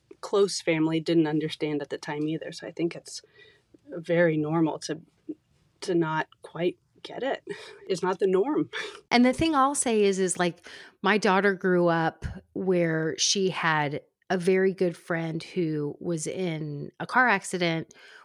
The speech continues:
Speaker 2: when he was in third grade. And s-, and, and then he was in an, a wheelchair. Um, he's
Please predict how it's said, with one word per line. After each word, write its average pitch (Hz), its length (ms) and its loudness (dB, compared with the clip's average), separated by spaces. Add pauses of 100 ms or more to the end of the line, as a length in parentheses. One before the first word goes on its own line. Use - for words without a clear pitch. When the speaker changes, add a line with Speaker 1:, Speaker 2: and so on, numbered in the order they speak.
Speaker 2:
when 180 160 2
he 185 220 2
was 170 180 2
in 156 340 -4 (360)
third 175 240 2
grade. 156 420 0
And 170 140 -2
s-, - 200 -4 (100)
and, 151 480 -6
and 165 220 -2
then 160 140 -2
he 180 200 -4
was 151 360 -4
in 170 140 -4
an, 147 140 -6 (180)
a 151 140 -4
wheelchair. 156 720 -4 (460)
Um, 170 180 -2
he's 220 440 0